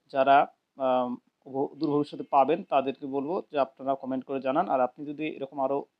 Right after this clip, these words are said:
ভিডিও সবার আগে পেতে চান, এরকম ভিডিও, টেক রিলেটেড ভিডিও, তথ্য প্রযুক্তি বিষয়ক ভিডিও,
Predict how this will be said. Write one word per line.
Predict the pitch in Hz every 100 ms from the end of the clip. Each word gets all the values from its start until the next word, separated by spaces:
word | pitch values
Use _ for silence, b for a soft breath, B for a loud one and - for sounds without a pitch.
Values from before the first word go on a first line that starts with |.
| 139
ভিডিও | 127 135 139
সবার | 135 131
আগে | 127
পেতে | 120 127 139
চান, | 143 190
এরকম | - 127 139 139 _ _ _ _ -
ভিডিও, | 135 131 180 262 _ _
টেক | - 135
রিলেটেড | 123 127 131 123
ভিডিও, | 131 139 202 - _ 147 _ -
তথ্য | 131 151
প্রযুক্তি | 139 131 139
বিষয়ক | 127 143 127
ভিডিও, | 123 135